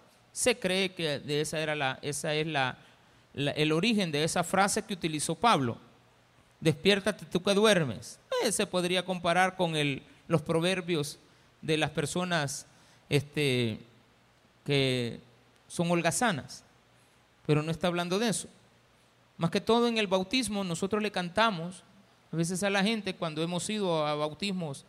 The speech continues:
eh, que no son de la central, porque ahí hay que respetar un poquito la situación de la, de los sonidos o de la bulla, que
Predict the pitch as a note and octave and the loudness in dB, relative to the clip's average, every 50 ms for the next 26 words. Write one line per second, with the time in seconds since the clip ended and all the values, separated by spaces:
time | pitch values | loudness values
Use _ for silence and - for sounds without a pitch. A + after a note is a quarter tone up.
0 | _ _ _ _ _ _ _ _ - C#3+ D3 C#3+ D3+ D3 D#3 D#3 - - F#3+ F#3+ | _ _ _ _ _ _ _ _ -2 -2 -2 0 -2 -2 -2 -2 -2 -2 -2 -2
1 | F3+ F3+ F3+ F3+ E3+ - F#3+ F3 E3+ G3 A3 A3 G#3+ F3+ E3 - - C#3+ D3+ D3 | -2 0 -2 -2 -2 -4 -4 -4 -2 -2 -2 -2 -2 -4 -6 -6 -6 -4 -4 -4
2 | D3+ D3+ - D#3+ D3+ D#3+ D#3+ D#3+ E3+ D#3+ - E3 E3 E3 D#3+ - D#3+ D#3 - F3 | -4 -4 -4 -4 -4 -4 -4 -4 -6 -4 -2 -2 -2 -2 -4 -8 -8 -6 -6 -6
3 | E3 - E3+ D#3+ D3+ C#3+ C#3+ - D3 C#3+ C#3+ C3+ - - E3 D#3+ D#3+ D#3+ D#3 D3+ | -4 -2 -2 -2 -2 -2 -4 -6 -6 -6 -6 -6 -4 -6 -6 -2 0 0 2 4
4 | D3 C#3+ C#3 C3 - - - - - - - _ _ - - C3+ C#3+ D3+ D#3 D#3+ | 4 2 2 0 -4 -10 -20 -20 -20 -20 -20 _ _ -8 -4 -2 0 0 0 0
5 | D#3 G3 G3+ A3 A#3+ G#3 F#3 G3 G3+ - - - _ _ _ _ _ _ _ _ | 0 0 0 2 2 0 0 -2 -4 -8 -14 -20 _ _ _ _ _ _ _ _
6 | _ _ - D3 D3 D3+ C#3+ C#3+ C3+ C#3 E3+ G#3 A3+ F#3+ D#3 D3 - C#3+ C#3 C3+ | _ _ -4 0 0 2 2 2 0 0 0 -2 -2 -2 -4 -6 -6 -6 -8 -8
7 | B2+ | -8